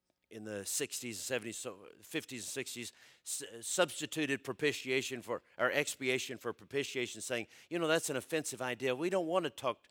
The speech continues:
we don't want to tell people that God is a wrathful God. He's a kind, he's a, he's a nice God."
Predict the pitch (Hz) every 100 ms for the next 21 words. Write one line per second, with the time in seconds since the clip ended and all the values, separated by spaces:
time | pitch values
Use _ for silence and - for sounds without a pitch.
0 | - _ 208 208 185 143 - 131 - 127
1 | 107 107 113 110 107 104 98 104 104 -
2 | 98 87 78 80 80 _ _ _ _ _
3 | _ _ _ _ _ _ _ _ 165 170
4 | 147 - - 151 143 123 113 104 98 120
5 | 104 110 92 _ - 147 131 139 156 160
6 | 127 - 95 71 69 -